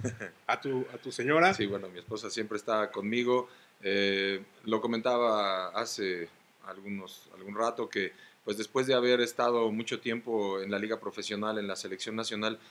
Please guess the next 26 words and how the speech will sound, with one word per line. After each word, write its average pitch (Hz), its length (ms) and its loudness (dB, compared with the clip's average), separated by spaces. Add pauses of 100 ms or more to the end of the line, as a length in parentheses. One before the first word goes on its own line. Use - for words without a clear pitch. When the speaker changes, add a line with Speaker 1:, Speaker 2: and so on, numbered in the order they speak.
(140)
Speaker 1:
y 107 60 -4
estar 120 240 0
ausente 127 420 0
de 110 100 2
mi 104 120 0
familia, 110 380 -2
llegó 107 180 0
un 110 60 -6
momento 110 340 -4
en 104 60 -2
el 95 100 -6
que, 95 120 -6
pues, - 200 -6
ahora 113 380 4 (320)
a 107 100 -2
donde 120 300 6
voy, 139 360 6 (380)
trato 127 280 2
de 113 120 4
que 113 80 0
vayamos 113 360 2
todos, 107 220 0
porque 101 300 -6
la 98 120 -2
verdad 107 260 0
fueron, 104 580 -4